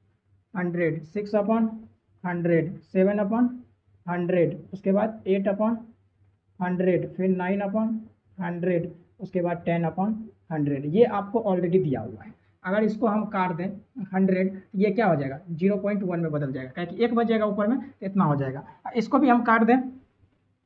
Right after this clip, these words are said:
ये किस में बदल जाएगा, ये ज़ीरो कट ही जाएगा,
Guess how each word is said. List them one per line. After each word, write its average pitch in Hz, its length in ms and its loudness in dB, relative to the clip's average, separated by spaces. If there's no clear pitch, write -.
ये 190 140 2
किस 196 180 0
में 240 100 4
बदल 208 200 4
जाएगा, 139 260 2
ये 202 160 4
ज़ीरो 220 200 6
कट 214 180 2
ही 240 100 6
जाएगा, 185 300 6